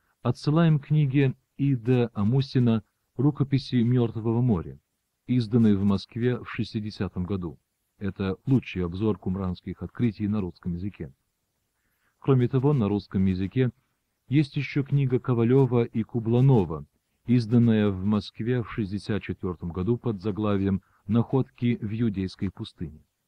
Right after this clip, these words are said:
Книга Лившица "Кумранские рукописи" пятьдесят девятого года издания,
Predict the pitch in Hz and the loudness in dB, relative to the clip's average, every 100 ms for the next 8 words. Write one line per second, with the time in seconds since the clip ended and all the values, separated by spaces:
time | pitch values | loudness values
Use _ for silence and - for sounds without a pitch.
0 | _ _ _ _ _ - 113 95 98 - | _ _ _ _ _ -2 0 0 -2 -2
1 | 104 107 - 113 - 135 135 95 90 92 | -2 -2 -4 -8 -6 -4 -4 -2 -2 -2
2 | 85 - 90 101 - - 104 - 110 _ | -6 -4 -2 -2 -2 -4 -6 -6 -8 _
3 | _ - 95 - 82 92 90 82 82 85 | _ -8 -6 -4 -6 -4 -4 -6 -8 -4
4 | 113 113 110 104 110 107 104 | 0 0 0 0 0 0 -2